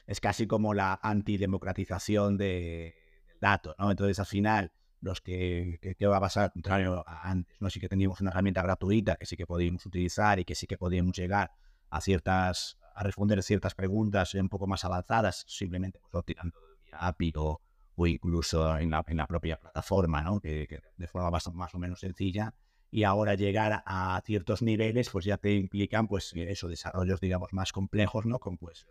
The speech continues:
BigQuery, que te facilita mucho el hecho de dar al botón. Yo creo que ahí sí que está, igual no de forma directa,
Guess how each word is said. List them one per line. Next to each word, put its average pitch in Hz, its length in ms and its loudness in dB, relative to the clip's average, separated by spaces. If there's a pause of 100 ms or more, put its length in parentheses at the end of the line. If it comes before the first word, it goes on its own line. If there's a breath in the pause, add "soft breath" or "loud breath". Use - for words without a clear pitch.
(180)
BigQuery, 156 440 2 (380)
que 95 100 -6
te 90 80 -10
facilita 90 420 2
mucho 107 320 4
el 82 80 -4
hecho 85 180 -6
de 85 40 0
dar 85 140 0
al 82 140 -10
botón. 131 420 0 (180 soft breath)
Yo 95 140 -4
creo 110 240 0
que - 80 -6
ahí 104 100 0
sí - 160 -4
que 107 80 -4
está, 95 340 -4 (540)
igual 101 280 0
no 127 100 0
de 117 80 2
forma 104 1160 0
directa, 107 640 -2